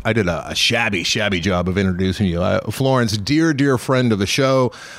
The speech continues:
I met her a number of years ago now through the Film Vault, and now a dear friend of, uh, mine as well as Brian's. And, uh,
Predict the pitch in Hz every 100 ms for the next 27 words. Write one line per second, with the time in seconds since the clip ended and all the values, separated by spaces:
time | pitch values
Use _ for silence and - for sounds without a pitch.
0 | - 95 95 107 101 95 92 90 123 113
1 | 104 110 107 110 104 104 - 104 87 110
2 | 104 101 98 98 - 98 90 92 92 101
3 | 101 90 104 98 107 101 92 92 90 92
4 | 87 85 95 107 107 104 85 85 92 87
5 | 85 98 95 98 95 82 87 87 82 82